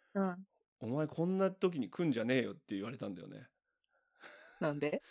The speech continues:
Speaker 1: なんだっけ？
Speaker 2: その、
Speaker 1: <laughs> もう一回この話。
Speaker 2: 金曜、金曜日の
Speaker 1: うん。うん。
Speaker 2: ピークタイムに、
Speaker 1: うん。
Speaker 2: ほっといたって客で埋まるのに、常連がこんな時間に来るなと。
Speaker 1: なるほど。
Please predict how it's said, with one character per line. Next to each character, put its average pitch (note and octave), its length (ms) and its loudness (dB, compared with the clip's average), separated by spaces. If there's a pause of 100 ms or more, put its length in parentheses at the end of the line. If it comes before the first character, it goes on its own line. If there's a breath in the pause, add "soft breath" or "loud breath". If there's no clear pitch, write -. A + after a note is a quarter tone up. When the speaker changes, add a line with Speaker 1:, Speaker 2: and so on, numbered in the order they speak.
(120)
Speaker 1:
な - 80 2
ん - 100 -2
だ C#3+ 100 -4
っ - 100 -14
け？ - 200 0
Speaker 2:
そ - 120 -8
の、 G3+ 60 6
Speaker 1:
<laughs> B3 280 8
も C#4 60 12
う - 20 12
一 F#3 120 10
回 F3 120 8
こ F3+ 100 2
の F3+ 60 4
話。 F#3+ 220 4 (280)
Speaker 2:
金 F#3 240 6
曜、 G3+ 120 12
金 F3+ 60 10
曜 C#3+ 60 4
日 A#2+ 100 2
の A#2+ 380 6 (420)
Speaker 1:
う G3+ 60 6
ん。 G3+ 40 12
う G3+ 40 10
ん。 - 160 0 (280)
Speaker 2:
ピ F3+ 200 4
ー F3 60 -4
ク - 120 -6
タ F#3+ 180 8
イ D#3+ 60 8
ム A2+ 140 4
に、 A#2 400 0 (460 loud breath)
Speaker 1:
う G3 100 8
ん。 F#3+ 240 8 (360)
Speaker 2:
ほ C3+ 140 2
っ C3 120 -2
と G#3 120 12
い G3 80 10
た - 100 8
っ G#2 80 -2
て B2 100 -6
客 C3 260 4
で D#3+ 100 4
埋 D#3 60 6
ま E3 140 8
る E3+ 100 6
の A#2 120 4
に、 A2+ 400 -2 (880)
常 E3 320 6
連 F#3+ 200 6
が F3+ 120 4
こ F3+ 180 2
ん F#3+ 120 4
な G3 100 6
時 F3+ 100 0
間 F3 160 6
に E3 100 4
来 G#3 160 4
る F#3 100 10
な - 140 -2
と。 - 160 -16 (840)
Speaker 1:
な G3 220 6
る G3 140 4
ほ G3+ 140 2
ど。 A#3 340 0